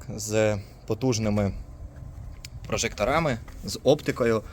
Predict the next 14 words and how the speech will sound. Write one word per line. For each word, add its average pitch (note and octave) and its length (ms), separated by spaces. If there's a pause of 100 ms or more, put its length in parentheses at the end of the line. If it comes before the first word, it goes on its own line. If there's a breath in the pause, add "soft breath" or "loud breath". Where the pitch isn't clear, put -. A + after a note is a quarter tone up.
(420 loud breath)
тому A#2+ 240
вони A2+ 360
світять A#2+ 500 (120)
дуже A2 300
достойно. F#2+ 540 (1700 loud breath)
Також A2+ 300
у A2 40
заводській G#2+ 380
комплектації G#2+ 720
вже G#2 220
алюмінієвий G#2+ 880
захист A2 440
лебідки A#2 520 (1300)
і D#3+ 260